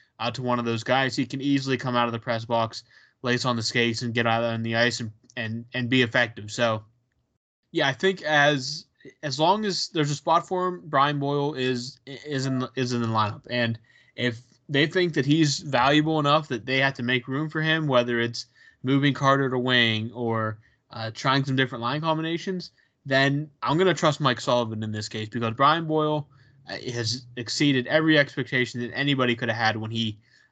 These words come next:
uh, came into Penguins training camp this year. He's been, uh, truly a, a diamond in the rough, if you can say that for a guy that's been around so long, uh, kind of fine for the Penguins, giving him a chance, um, and everything he's been through,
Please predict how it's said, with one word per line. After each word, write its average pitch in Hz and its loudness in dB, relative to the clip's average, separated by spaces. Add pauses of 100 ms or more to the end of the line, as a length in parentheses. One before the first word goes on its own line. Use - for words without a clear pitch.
uh, 104 -4
came 123 0
into 117 0
Penguins 113 -2
training 113 -4
camp 113 -4
this 110 -6
year. 117 2 (400)
He's 117 -4
been, 120 2 (680)
uh, 123 -18 (320)
truly 151 4
a, 120 -2
a 127 -2
diamond 135 2
in 127 0
the 117 -4
rough, 123 4
if 117 -14
you 120 -6
can 113 -6
say 127 0
that 117 0
for 120 -4
a 113 -4
guy 117 2
that's 113 -2
been 113 -8
around 113 2
so 120 -4
long, 107 -4 (500)
uh, 117 -12 (300)
kind 139 0
of 107 -6
fine 139 4
for 131 -8
the 117 -4
Penguins, 113 -4
giving 131 -2
him 131 -4
a 120 -4
chance, 123 -2 (460)
um, - -20
and 131 -2
everything 170 4
he's 139 0
been 151 2
through, 123 0